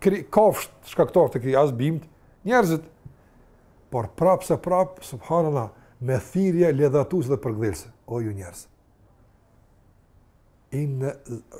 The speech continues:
shiko, kjo është çka që e marr besimtari edukatën.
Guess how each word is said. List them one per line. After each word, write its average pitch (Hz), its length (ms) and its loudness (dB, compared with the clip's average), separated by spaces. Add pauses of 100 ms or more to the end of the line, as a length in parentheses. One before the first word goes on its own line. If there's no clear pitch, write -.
shiko, 170 320 2 (380)
kjo 185 240 6
është - 100 -6
çka 160 220 4
që 151 160 -2
e 131 100 -2
marr 135 240 -4 (220)
besimtari 131 480 -6
edukatën. 107 420 -10